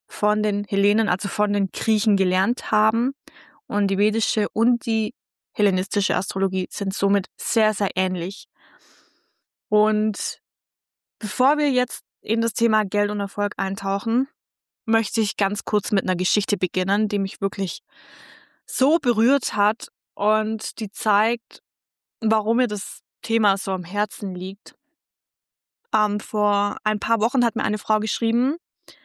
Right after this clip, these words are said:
die tatsächlich auch in meinem Kurs ist, ich glaube in Stufe eins in der Grundausbildung, dass sie vor einigen Jahren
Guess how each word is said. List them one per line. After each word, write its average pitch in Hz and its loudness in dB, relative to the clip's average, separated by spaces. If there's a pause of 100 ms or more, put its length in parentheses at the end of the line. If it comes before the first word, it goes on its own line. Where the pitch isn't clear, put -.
(440)
die 208 -4
tatsächlich 220 0
auch 202 0
in 196 0
meinem 196 0
Kurs 233 -2 (100)
ist, 233 -4
ich - -10
glaube 208 0
in 214 -2 (260)
Stufe 214 -2
eins 240 0
in 208 -2
der 202 0
Grundausbildung, 220 0 (1040)
dass - -2
sie 233 0
vor 214 0
einigen 214 2
Jahren 220 2